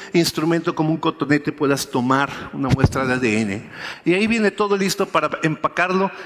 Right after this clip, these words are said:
y mandarlo. FedEx pasa al día siguiente a, al lugar, a toda la República Mexicana, llega al laboratorio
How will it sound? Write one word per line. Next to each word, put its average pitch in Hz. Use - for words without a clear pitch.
y 180
mandarlo. 170
FedEx 170
pasa 156
al 147
día 147
siguiente 139
a, 120
al 120
lugar, 139
a 147
toda 151
la 143
República 131
Mexicana, 220
llega 156
al 147
laboratorio 190